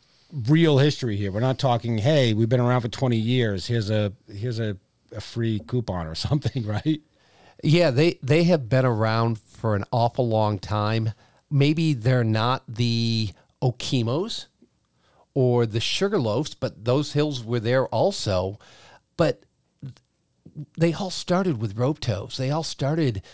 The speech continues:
Speaker 2: with surface lifts before chairlifts. Even, even at Cranmore, the ski mobile.
Speaker 1: Right.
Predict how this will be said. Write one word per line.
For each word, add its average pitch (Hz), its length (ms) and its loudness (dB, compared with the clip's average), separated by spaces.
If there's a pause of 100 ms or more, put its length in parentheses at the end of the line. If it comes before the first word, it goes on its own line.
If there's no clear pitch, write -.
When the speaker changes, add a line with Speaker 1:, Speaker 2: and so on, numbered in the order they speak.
(200)
Speaker 2:
with 120 180 0
surface - 580 -2
lifts 104 300 -4
before 151 440 -4
chairlifts. - 640 -6 (520)
Even, 175 420 2 (520)
even 202 220 0
at 180 120 -2
Cranmore, 123 540 0
the 98 80 -4
ski 143 320 0
mobile. 95 540 -4 (200)
Speaker 1:
Right. 92 180 -8